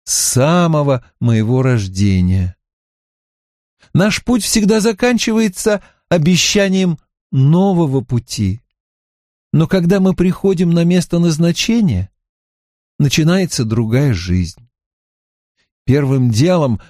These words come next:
мы прочесываем окрестности в поисках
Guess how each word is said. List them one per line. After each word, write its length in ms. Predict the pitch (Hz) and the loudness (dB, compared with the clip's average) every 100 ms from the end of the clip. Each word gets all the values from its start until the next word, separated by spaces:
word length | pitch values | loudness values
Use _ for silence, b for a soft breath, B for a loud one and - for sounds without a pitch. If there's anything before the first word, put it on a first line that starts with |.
| b | b
мы 180 | 123 151 | 0 0
прочесываем 840 | - 135 - 165 160 156 135 123 | 0 -2 0 -2 0 0 0 2
окрестности 840 | 123 - 143 180 170 - 120 - 123 | 0 0 0 0 0 -2 -4 -2 -4
в 120 | - | -4
поисках 640 | - 156 147 - 143 - | -2 0 0 -2 -4 -4